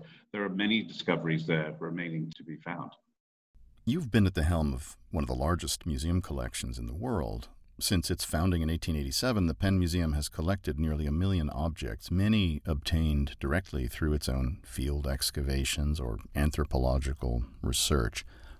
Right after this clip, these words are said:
Speaker 2: What are you proudest of accomplishing there?
Speaker 1: Our biggest accomplishment here has been the reimagining of the galleries and public spaces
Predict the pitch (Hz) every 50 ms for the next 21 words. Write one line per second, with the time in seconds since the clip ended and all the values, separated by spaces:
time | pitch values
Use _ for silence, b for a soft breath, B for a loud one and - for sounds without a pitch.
0 | B B - 120 127 180 233 196 170 120 101 98 87 - - - 80 71 69 67
1 | 65 64 - - 60 53 55 53 53 - - - - - - - - - - -
2 | - 131 120 101 - - - - 65 62 - 50 - - - _ _ _ _ _
3 | _ _ _ _ _ _ _ _ _ _ _ _ _ - 120 123 107 104 160 160
4 | 156 131 - - - - - 85 78 - - - - 82 73 - - - 110 76
5 | 73 71 - - - - - - 95 92 - - - - - 110 101 98 95 90
6 | 87 87 82 B B B B B B B _ _ 98 95 92 92 90 85 - -
7 | - 92 98 113 123 131 123 107 101 98 95 98 95 82 - - 87 85 85 82
8 | 82 80 78 80 80 - - - 87 85 87 80 80 - - - 82 80 80 80
9 | 80 80 - - - 104 98 95 92 90 85 82 82 82 80 80 - - - -
10 | - - - 90 - 90 82 - - - - - - - 92 90 85 - - 82
11 | 73 69 -